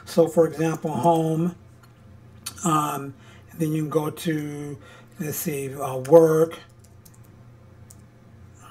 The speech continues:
okay, um, or you might have like, um, read later stuff or something. So you have these different categories, right? And then you can click on these,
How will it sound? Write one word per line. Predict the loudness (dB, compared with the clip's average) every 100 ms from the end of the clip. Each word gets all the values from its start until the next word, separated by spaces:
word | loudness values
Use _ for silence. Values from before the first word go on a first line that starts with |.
| -16
okay, | -10 -8 -6 -10 -14 -20 -18 -12
um, | -8 -8 -8 -8 -8
or | -6
you | -4
might | -4 -4 -4
have | -4 -2 -4
like, | -6 -8 -8
um, | -10 -8 -10 -12 -16 -20 -20 -20 -20 -20 -20 -20 -20 -20 -20 -20 -20 -20 -20 -20 -20 -20 -16 -10
read | -4 -2 -2
later | -2 0 2 0 -2
stuff | -6 -6 -6
or | -6
something. | -6 -6 -4 -6 -6 -10 -16
So | 4 6
you | 8
have | 8
these | 8
different | 4 2 2 2
categories, | 6 6 6 8 8 6 0
right? | 0 2
And | 2
then | 2
you |
can | 0 0
click | 2 2 4
on | 4 4
these, | 0 -2 -6